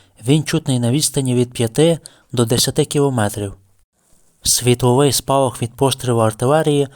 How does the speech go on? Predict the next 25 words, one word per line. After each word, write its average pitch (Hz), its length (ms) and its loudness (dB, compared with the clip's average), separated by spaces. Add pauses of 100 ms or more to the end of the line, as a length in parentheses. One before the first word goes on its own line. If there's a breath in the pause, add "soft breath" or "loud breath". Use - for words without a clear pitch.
(280 loud breath)
можна 147 320 -2
побачити 135 560 -4
на 117 100 -2
відстані 135 420 -4
до 127 120 -2
трьох 131 280 -4
кілометрів. 117 640 -6 (960)
Четверте. 117 680 -2 (400 soft breath)
Звук 123 420 0
руху 135 260 0
бронетехніки 120 880 -2 (300 loud breath)
чутно 165 320 -4
на 127 120 0
відстані 143 440 -2
до 131 160 0
одного 135 360 0
кілометра. 113 640 -2 (680)
П'яте. 117 520 0 (320 soft breath)
Звук 139 380 -2
пострілу 135 480 0
зі 120 140 -2
стрілецької 123 600 -2
зброї. 104 500 -2 (440 soft breath)
Без 110 200 -2
глушника 117 680 -2